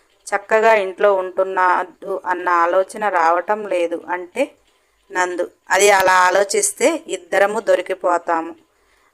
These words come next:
అది ఇప్పటి వరకు నిన్ను నన్ను చెడ్డగా ఎప్పుడూ ఆలోచించలేదు. నేనే దానికి ఏదో ఒకటి చెప్తాలే.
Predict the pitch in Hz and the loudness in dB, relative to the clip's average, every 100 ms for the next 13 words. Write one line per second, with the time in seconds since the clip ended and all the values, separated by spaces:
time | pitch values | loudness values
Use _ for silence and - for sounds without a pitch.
0 | - 185 190 - 202 202 202 202 208 214 | -10 -6 -4 -4 0 2 2 0 -2 -4
1 | 196 196 208 196 185 190 - 180 170 185 | -4 -2 -2 0 -2 -4 -2 -4 0 0
2 | 202 190 175 - 190 202 175 170 180 185 | 2 2 0 -4 -2 0 2 2 0 -2
3 | 175 170 175 170 165 160 - _ 180 185 | -8 -6 -6 -2 -4 -4 -12 _ -6 -2
4 | 196 196 180 175 175 175 175 196 180 - | -2 2 0 0 -2 -2 2 2 2 -2
5 | 180 - 175 _ 185 170 170 | -16 -12 -12 _ -4 -4 -4